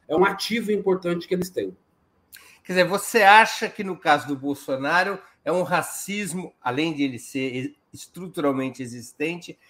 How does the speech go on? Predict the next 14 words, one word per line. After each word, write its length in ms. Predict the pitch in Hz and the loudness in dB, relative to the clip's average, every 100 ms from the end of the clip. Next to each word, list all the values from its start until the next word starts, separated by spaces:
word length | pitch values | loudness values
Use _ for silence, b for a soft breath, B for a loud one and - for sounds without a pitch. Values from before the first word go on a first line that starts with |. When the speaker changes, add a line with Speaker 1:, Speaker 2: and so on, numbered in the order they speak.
| _ | _
Speaker 2:
é 80 | 151 | 2
um 80 | 170 | 4
racismo 640 | 175 151 - 202 175 180 | 4 2 0 -6 -2 -2
planejado? 680 | 180 190 190 143 135 107 98 _ _ _ _ _ | 2 2 2 2 0 0 -8 _ _ _ _ _
Speaker 1:
Sem 220 | - 233 | 0 0
nenhuma 360 | 254 240 240 294 | 2 2 2 2
dúvida. 580 | 214 233 214 139 - - - | 2 0 2 0 0 -6 2
E 60 | |
mais 300 | 175 196 302 | 6 8 6
ainda, 680 | 285 202 220 233 143 113 - - | 6 6 6 6 4 2 -4 -8
é, 220 | 131 143 | 0 0
Breno, 540 | 135 - 131 143 117 107 | 0 -4 0 2 2 4
veja 280 | 185 202 196 | 4 4 4
você, 600 | 185 180 170 147 - | 2 0 0 2 0